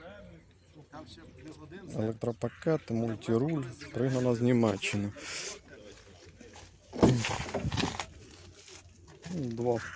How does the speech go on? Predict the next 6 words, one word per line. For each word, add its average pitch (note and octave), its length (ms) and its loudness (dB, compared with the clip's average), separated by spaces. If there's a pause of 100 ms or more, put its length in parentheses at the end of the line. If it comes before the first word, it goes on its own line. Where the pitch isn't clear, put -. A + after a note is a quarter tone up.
(180)
два A#2+ 200 -2
склопідіймачі. C3+ 840 -4 (3500)
Астра A2 360 0
як D3+ 180 0
Астра, D3+ 320 0
простенька. C3 720 0